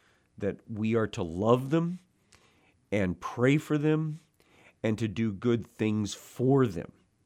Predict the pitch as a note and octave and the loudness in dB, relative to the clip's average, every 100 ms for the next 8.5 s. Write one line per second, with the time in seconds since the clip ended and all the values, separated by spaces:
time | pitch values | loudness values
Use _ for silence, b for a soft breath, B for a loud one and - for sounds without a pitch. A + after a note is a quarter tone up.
0 | _ _ _ _ _ _ - G2 G#2+ G2+ | _ _ _ _ _ _ -10 -4 -2 0
1 | F#2+ - _ _ _ - C#2+ A2+ G2+ G#2+ | -2 -10 _ _ _ -20 -16 -6 -2 0
2 | A2 - - _ _ _ _ _ _ _ | 0 -2 -8 _ _ _ _ _ _ _
3 | _ b b b G#2+ G2 A2+ B2+ A2 _ | _ b b b -8 0 2 2 0 _
4 | B2+ C3+ A#2 F#2+ F#2 - A2+ G#2+ G2+ - | 2 4 4 0 -6 -2 0 0 -2 -6
5 | F#2+ F2+ E2+ F2+ F#2+ F#2+ F#2+ G2+ F2+ F#2 | -2 -2 -4 -10 -6 -6 -4 -6 -6 -4
6 | E2+ - F2+ - - F2 D#2 F#2+ G2 D#2 | -4 -6 -12 -14 -8 -8 -6 -6 -4 -6
7 | B1+ - b b b b - G#2+ F2+ E2 | -12 -18 b b b b -6 -2 -2 -2
8 | D2 - D#2+ - | -6 -10 -10 -12